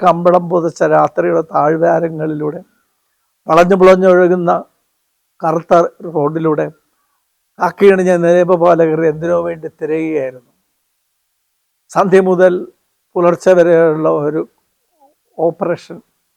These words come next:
അവരുടെ ഉദ്ദേശം ഇരുളിലെ വേട്ടക്കാരെ കണ്ടെത്തുക എന്നുള്ളതായിരുന്നു. ജില്ല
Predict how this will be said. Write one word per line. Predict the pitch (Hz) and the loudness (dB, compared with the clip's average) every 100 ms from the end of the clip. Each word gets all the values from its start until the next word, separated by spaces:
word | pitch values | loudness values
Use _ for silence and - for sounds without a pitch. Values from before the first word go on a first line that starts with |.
| _ _ _ _ _ _ _ _ _ - | _ _ _ _ _ _ _ _ _ -4
അവരുടെ | 170 208 208 | 0 4 4
ഉദ്ദേശം | 185 220 196 214 302 - | 6 4 4 -2 -4 -6
ഇരുളിലെ | 180 180 190 185 | -2 0 2 2
വേട്ടക്കാരെ | 175 175 170 175 170 170 | 2 0 -2 2 2 0
കണ്ടെത്തുക | 165 160 165 _ 180 165 - 151 | -4 -4 -6 _ -4 -4 -6 -12
എന്നുള്ളതായിരുന്നു. | 156 147 143 135 135 156 _ _ _ _ _ _ _ 156 | -8 -6 -4 -6 -10 -18 _ _ _ _ _ _ _ 0
ജില്ല | 175 | 2